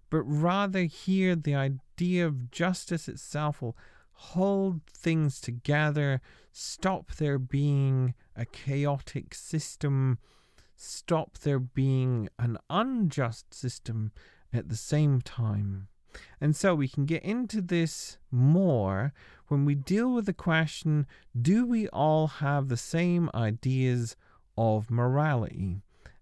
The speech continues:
And immediately the answer to that is no. Why do we all differ on ideas of morality? That is, questions of what is a good action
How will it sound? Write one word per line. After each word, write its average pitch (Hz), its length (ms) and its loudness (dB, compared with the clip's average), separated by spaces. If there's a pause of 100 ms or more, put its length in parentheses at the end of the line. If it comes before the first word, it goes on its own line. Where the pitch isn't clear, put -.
(100)
And 120 260 2
immediately 147 680 0
the 127 200 -2
answer 139 520 0
to - 180 -6
that 117 480 0 (320)
is 120 460 0 (220)
no. 175 760 2 (1120)
Why 233 640 0 (140)
do 139 140 0
we 135 200 0
all 156 380 2
differ 135 680 0
on 117 340 0
ideas 117 720 0
of 110 240 0
morality? 120 760 0
That 139 240 0
is, 131 180 -2
questions 175 640 0
of 139 180 0 (100)
what 135 280 2 (340)
is 117 200 -2
a 92 80 -2
good 180 480 0 (160)
action 143 640 -2